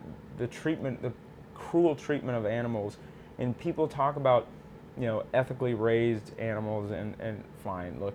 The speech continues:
you wanna believe that they're raised in a kind fashion, that's fine, but explain to me how there's any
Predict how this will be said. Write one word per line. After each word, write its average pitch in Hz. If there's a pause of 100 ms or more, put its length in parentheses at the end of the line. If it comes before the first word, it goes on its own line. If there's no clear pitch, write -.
you 117
wanna 131
believe 117
that 101
they're 110
raised 104 (140)
in 110
a 98
kind 110 (200)
fashion, 104
that's 95
fine, 98
but - (200)
explain 143
to 135
me 120
how 107
there's 107 (100)
any 131